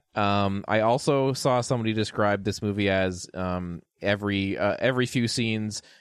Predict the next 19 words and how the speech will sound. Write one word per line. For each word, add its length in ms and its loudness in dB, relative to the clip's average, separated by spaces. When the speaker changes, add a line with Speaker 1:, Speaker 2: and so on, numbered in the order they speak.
Speaker 2:
it 260 0
basically 420 0
looks 220 0
like 140 2
something 340 -4
you 200 0
would 160 2
want 320 0
airbrushed 560 0
on 80 -4
the 40 -4
side 240 0
of 100 -4
a 40 -6
van 360 -2
in 140 -4
the 80 -4
Speaker 1:
<laughs> 20 0
Speaker 2:
eighties, 400 2